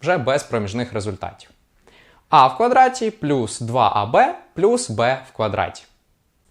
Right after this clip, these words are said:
Ось ця формула називається формулою квадрата суми двох виразів. І, відповідно до неї, ми будемо мати таке правило. Квадрат суми двох виразів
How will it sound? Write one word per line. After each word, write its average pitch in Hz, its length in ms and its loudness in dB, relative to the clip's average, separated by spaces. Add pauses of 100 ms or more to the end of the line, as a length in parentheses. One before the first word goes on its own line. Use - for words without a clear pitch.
(160)
Ось 165 220 -2
ця 180 180 2
формула 254 540 2 (240)
називається 139 720 -2
формулою 240 640 0 (100)
квадрата 143 800 0
суми 185 520 -4
двох 123 520 -2
виразів. 104 400 -4 (880)
І, 165 380 -2 (200)
відповідно 143 440 -4
до 165 160 -2
неї, 403 340 -2 (120)
ми 381 80 -8
будемо 151 280 -2
мати 175 460 -2
таке - 240 -4
правило. 92 340 -6 (920)
Квадрат 170 680 4 (120)
суми 151 500 -4
двох 190 320 2
виразів 135 420 -2